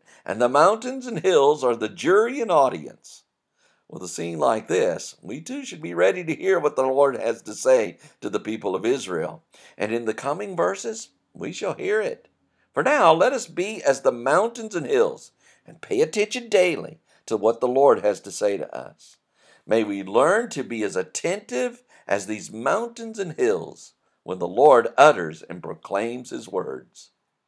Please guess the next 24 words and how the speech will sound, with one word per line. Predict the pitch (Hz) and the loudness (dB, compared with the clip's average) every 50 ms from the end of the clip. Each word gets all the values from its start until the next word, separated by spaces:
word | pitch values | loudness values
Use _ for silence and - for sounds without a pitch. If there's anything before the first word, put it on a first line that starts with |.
| _ _ _ _ _ _ _ _ _ _ _ _ - | _ _ _ _ _ _ _ _ _ _ _ _ 0
Next | - 156 196 - | 2 2 2 4
time, | - 165 160 170 185 175 | 4 4 6 6 6 6
Micah | 160 175 - - 170 | 4 2 4 2 -2
shares | - - 190 202 220 208 165 | -2 0 2 2 2 2 2
about | 151 139 180 180 170 | 2 2 2 4 4
a | 147 131 | 2 0
controversy | - - - - 277 269 - 123 127 95 101 101 95 92 90 - - 87 82 82 80 - _ _ - | 0 -4 -8 -6 -6 -6 -6 -6 -6 -2 -2 -2 -2 -2 -4 -6 -8 -8 -8 -10 -12 -16 _ _ 2
of | 95 101 95 92 | 2 2 2 0
the | 92 | -6
Lord. | 85 80 80 78 65 - - - _ _ _ _ _ _ _ _ | -6 -4 -6 -8 -8 -8 -12 -18 _ _ _ _ _ _ _ _
So | - - 139 | -4 0 2
read | 120 117 123 139 160 190 | 2 2 2 0 2 0
ahead | 160 - 196 196 175 151 139 131 | 0 2 4 4 4 4 4 2
and | 120 110 | -2 -8
we | 110 113 | -8 -6
shall | - - 98 92 | -4 -2 -4 -4
join | - - 104 104 104 104 | -2 -4 -4 -4 -4 -6
together | 107 113 113 117 120 120 127 135 | -6 -2 0 0 0 2 0 -4
then. | 160 185 180 139 - _ _ _ _ _ _ _ _ _ _ _ _ - | -4 -4 -6 -8 -12 _ _ _ _ _ _ _ _ _ _ _ _ -2
Until | - 120 113 113 - 120 113 110 | -2 -2 -2 0 0 0 0 2
tomorrow, | - 127 127 156 196 220 175 117 113 117 139 151 | 0 -2 0 2 2 4 4 4 4 4 2 0
there | 170 - 113 123 127 139 | -2 -2 -2 -2 -2 -4
is | 151 156 143 - | -6 -6 -8 -10
more. | 139 139 147 156 147 - - - | -12 -10 -10 -10 -10 -12 -14 -16